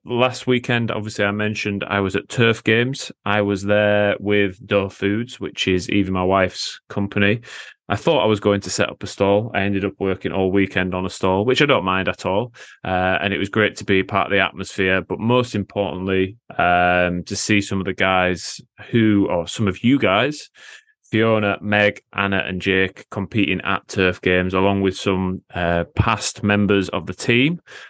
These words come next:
um, and actually one new member of the team,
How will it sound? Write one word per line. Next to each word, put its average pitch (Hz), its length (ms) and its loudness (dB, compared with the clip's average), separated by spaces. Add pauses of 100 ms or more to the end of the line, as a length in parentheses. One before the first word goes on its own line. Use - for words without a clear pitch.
(140)
um, 92 920 -2
and 104 120 -6
actually 107 340 2
one 101 260 2
new 104 160 4
member 85 360 0
of 82 100 -6
the 85 80 -4
team, 87 400 -2